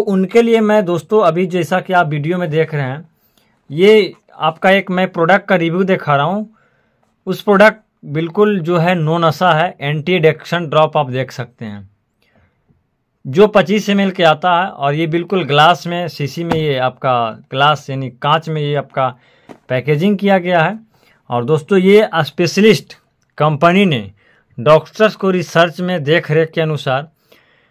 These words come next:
और ये डब्ल्यूएचओ, जीएमपी, आईएसओ सर्टिफाइड है, और भारत सरकार से जो हमारा हेल्थ डिपार्टमेंट होता है, उस हेल्थ डिपार्टमेंट से भी ये आपको अप्रूव्ड है, आयुष विभाग से।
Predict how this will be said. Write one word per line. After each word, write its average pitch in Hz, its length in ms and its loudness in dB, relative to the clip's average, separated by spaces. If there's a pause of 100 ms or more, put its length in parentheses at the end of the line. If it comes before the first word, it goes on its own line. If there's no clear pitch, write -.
(200)
और 151 200 6
ये 147 420 0 (320)
डब्ल्यूएचओ, 185 760 4
जीएमपी, 160 600 -2
आईएसओ 160 480 0
सर्टिफाइड 151 640 -2
है, 170 160 -4 (720)
और 151 180 0
भारत 143 420 2
सरकार 175 420 0
से 120 240 -10
जो 123 140 -8
हमारा 160 320 0
हेल्थ 185 260 -2
डिपार्टमेंट 165 640 0
होता 147 260 -4
है, 98 140 -10 (400)
उस 151 160 -6
हेल्थ 180 280 2
डिपार्टमेंट 165 640 0
से 190 140 -2
भी 175 160 0
ये 233 180 0 (380)
आपको 151 280 0
अप्रूव्ड 160 480 0
है, 107 260 -10 (760)
आयुष 180 380 2
विभाग 160 360 4
से। 113 200 -16